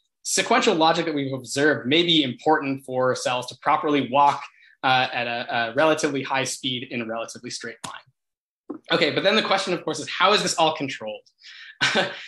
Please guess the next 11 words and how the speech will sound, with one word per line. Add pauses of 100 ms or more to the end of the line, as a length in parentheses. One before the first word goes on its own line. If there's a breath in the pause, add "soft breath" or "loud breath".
(120)
And
so (180)
we,
uh,
uh,
appeal
to
this
old
idea
of,